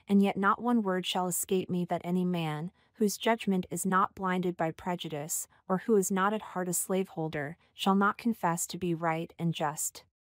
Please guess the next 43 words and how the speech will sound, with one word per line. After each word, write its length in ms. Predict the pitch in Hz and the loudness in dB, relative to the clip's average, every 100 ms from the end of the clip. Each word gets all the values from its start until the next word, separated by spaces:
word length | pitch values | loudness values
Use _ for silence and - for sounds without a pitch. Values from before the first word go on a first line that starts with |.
| _ | _
But 120 | 247 | 4
I 100 | 233 | 4
fancy 540 | 220 - 247 262 - 233 | 2 0 -2 -2 -2 0
I 80 | 196 | -2
hear 260 | - 214 | -2 -4
someone 320 | 202 214 196 | 0 2 2
of 140 | 196 185 | 2 0
my 160 | 175 - | -2 0
audience 460 | 175 180 180 175 | 0 0 -2 -4
say, 480 | - 175 160 156 175 _ - | -2 -2 -2 -6 -12 _ 0
"It 100 | 220 | 2
is 160 | 214 | 2
just 300 | - 254 - | 0 -2 0
in 100 | 240 | 0
this 160 | 214 202 | 2 0
circumstance 840 | - 214 208 190 - 165 165 - | -2 -2 -2 -2 -2 -2 -4 -4
that 160 | 170 - | -4 -2
you 200 | 175 240 | 0 2
and 140 | 233 | 2
your 120 | 202 175 | 2 0
brother 420 | - 180 226 220 | 0 -2 0 -2
abolitionists 840 | 180 185 180 175 185 175 180 - | -2 -2 -2 -2 -2 -2 -4 -8
fail 320 | - 190 180 180 | -2 2 2 0
to 120 | 190 | -2
make 220 | 180 180 | -2 -4
a 60 | 175 | -6
favorable 640 | - 196 196 202 196 185 | 0 0 2 -2 -2 0
impression 600 | 175 - 175 165 165 165 - | 0 -2 -4 -4 -4 -4 -4
on 140 | 165 | -4
the 60 | 151 | -4
public 440 | - 165 165 156 | -4 -4 -4 -6
mind." 480 | 160 156 139 139 - _ _ _ | -6 -4 -6 -10 -14 _ _ _
Would 180 | 240 233 | 0 0
you 140 | 247 | 0
argue 340 | - 214 220 254 | 4 4 2 2
more 460 | 208 196 165 170 - - | 4 4 2 0 -8 -2
and 140 | 190 | 0
denounce 500 | 180 185 180 208 - | 2 2 2 2 0
less? 500 | 202 180 160 - - - _ | 0 0 0 -6 -10 -12 _
Would 120 | 208 202 | 0 0
you 100 | 226 | 0
persuade 500 | 247 - 196 185 185 | -2 0 2 2 2
more 420 | 190 185 160 | 2 2 0